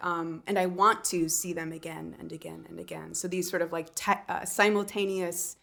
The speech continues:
um, uh, wants and then haves together, um, was just swimming in my entire,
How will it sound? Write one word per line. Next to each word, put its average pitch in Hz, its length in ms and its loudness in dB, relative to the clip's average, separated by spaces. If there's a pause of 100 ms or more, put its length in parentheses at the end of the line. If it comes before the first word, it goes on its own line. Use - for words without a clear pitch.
(640)
um, 185 440 6 (120)
uh, 165 420 -6
wants 214 600 4
and 196 240 2
then 170 120 2
haves 185 800 8
together, - 540 0 (460)
um, 180 680 4
was 214 320 2
just - 540 2
swimming 240 640 6
in 185 120 4
my 175 140 0
entire, 175 800 2